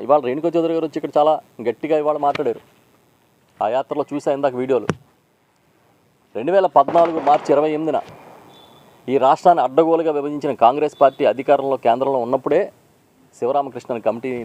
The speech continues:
నివేదిక, ఆ కమిటీని నియమించింది. నియమిస్తే ఆ కమిటీ నివేదిక ఏమిచ్చింది?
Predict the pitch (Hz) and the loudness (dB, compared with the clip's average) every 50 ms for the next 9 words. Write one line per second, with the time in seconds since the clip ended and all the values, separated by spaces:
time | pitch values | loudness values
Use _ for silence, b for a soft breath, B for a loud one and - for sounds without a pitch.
0 | 95 98 104 123 127 120 113 - 107 107 110 - _ _ _ _ - 104 104 - | -10 -6 -4 -4 -4 -4 -2 -2 -2 -2 -4 -6 _ _ _ _ -4 -4 -4 0
1 | - 127 139 143 165 156 131 127 127 127 113 - 87 71 - - - - _ _ | 0 0 0 0 -2 -2 -2 -4 -4 -6 -6 -8 -12 -14 -14 -18 -20 -20 _ _
2 | _ _ _ _ _ _ _ _ _ _ _ _ _ _ _ _ _ - - - | _ _ _ _ _ _ _ _ _ _ _ _ _ _ _ _ _ -6 -4 -2
3 | 120 - 403 202 - - - 175 135 143 170 - - 123 131 - 139 156 180 208 | -2 -2 -2 -2 -2 -2 0 0 0 0 -2 -2 -2 -2 2 2 2 2 4 2
4 | 180 165 170 190 170 160 170 175 185 175 - 185 175 170 170 | 2 2 2 0 0 0 -2 -2 -2 -2 -2 -4 -4 -4 -4